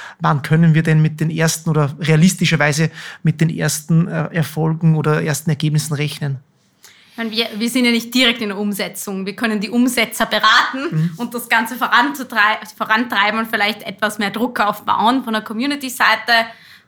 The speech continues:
Speaker 2: Und ich habe davor eben schon transparente Kommunikation angesprochen. Ich glaube, es ist einfach wichtig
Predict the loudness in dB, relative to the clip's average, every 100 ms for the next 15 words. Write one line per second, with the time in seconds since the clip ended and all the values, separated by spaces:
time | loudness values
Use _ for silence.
0 | _ -8 -6 -2 -4 -4 -2 -2 -2 -4
1 | -4 0 0 0 -4 -6 -6 -8 -6 -4
2 | -4 -8 -10 -8 -8 -8 -8 -10 -12 -12
3 | -10 -6 -6 -6 -8 -8 -8 -12 -8 -6
4 | -6 -6 -10 -10